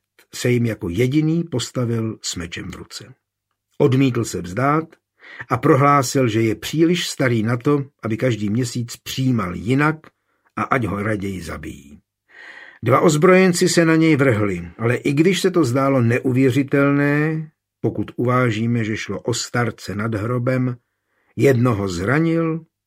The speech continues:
a druhého zahnal. Zraněn byl ovšem i Ruprecht. Podle Mikešova názoru však nemohl být nebezpečný, a proto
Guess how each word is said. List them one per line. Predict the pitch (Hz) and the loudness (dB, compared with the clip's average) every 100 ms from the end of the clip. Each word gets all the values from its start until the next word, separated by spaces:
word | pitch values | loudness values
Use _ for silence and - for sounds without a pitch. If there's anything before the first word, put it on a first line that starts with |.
| _ | _
a | 101 | -6
druhého | 90 95 85 87 87 | -4 -6 -6 -8 -10
zahnal. | - - - 80 - - - _ _ _ _ _ _ - - - _ _ | -10 -10 -10 -12 -16 -18 -20 _ _ _ _ _ _ -20 -20 -20 _ _
Zraněn | - 92 131 156 165 165 156 | -6 0 4 4 4 2 2
byl | 156 151 | 2 2
ovšem | 135 - 135 131 | -2 -2 -4 -2
i | 131 | -2
Ruprecht. | 107 87 92 85 - _ _ - _ _ _ _ | -2 -6 -12 -14 -16 _ _ -20 _ _ _ _
Podle | 127 117 113 | -2 0 0
Mikešova | 120 131 143 - 139 | -2 0 -2 0 0
názoru | 123 117 120 113 120 | 0 0 -2 0 -2
však | 120 - 120 117 | -2 -4 -6 -6
nemohl | 92 123 160 123 90 | -2 0 2 2 -2
být | 85 90 | -8 -10
nebezpečný, | 101 95 101 - 123 117 131 131 131 127 _ _ _ - - - | -8 -6 -8 -6 -8 -4 -2 -2 -2 -8 _ _ _ -20 -20 -2
a | 127 | -2
proto | 120 156 156 147 143 135 | 4 2 2 2 2 0